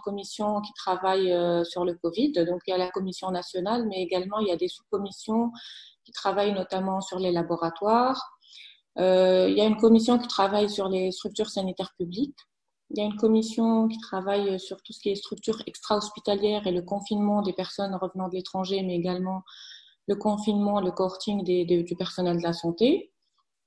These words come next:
Il y a aussi la gestion des dons, euh, qui est coordonnée au niveau du ministère par docteur Mufter.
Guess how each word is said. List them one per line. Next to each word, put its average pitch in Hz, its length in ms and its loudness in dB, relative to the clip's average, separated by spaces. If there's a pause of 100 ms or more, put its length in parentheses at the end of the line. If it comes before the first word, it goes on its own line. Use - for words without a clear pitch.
(520)
Il 196 80 2
y - 20 8
a 202 60 8
aussi 208 200 2
la 220 120 6
gestion 220 380 4
des 202 160 6
dons, 214 320 6
euh, 185 160 2
qui 196 160 0
est 190 100 2
coordonnée 196 460 0
au 190 60 -4
niveau 180 260 -2
du 185 120 -2
ministère 185 460 -2
par 175 120 -8
docteur 170 340 -6
Mufter. 240 420 2